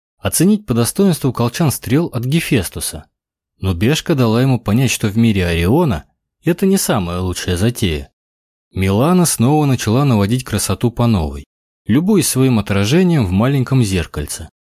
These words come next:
Она причмокивала накрашенными губами и хлопала огромными ресницами. Пив сидел рядом с ней и попивал из своей фляжки,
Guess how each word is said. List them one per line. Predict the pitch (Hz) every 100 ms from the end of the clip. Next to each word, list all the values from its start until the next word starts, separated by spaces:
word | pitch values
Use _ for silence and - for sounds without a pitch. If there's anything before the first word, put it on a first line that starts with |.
| _ _ _ _
Она | - 98 131
причмокивала | 110 95 139 180 - 156 131
накрашенными | 107 107 135 - 98 87 82
губами | 92 87 143 170 143 - _
и | -
хлопала | 104 156 196 175 143
огромными | 110 98 143 139 131
ресницами. | 131 127 - 85 - 71 71 - _ _ _ _ _ -
Пив | 220
сидел | - 117 104 95
рядом | 98 98 92
с | 90 -
ней | 175 185 - _ _
и | 98
попивал | - 90 104 156 165
из | -
своей | - 104 123
фляжки, | - 92 76 - 80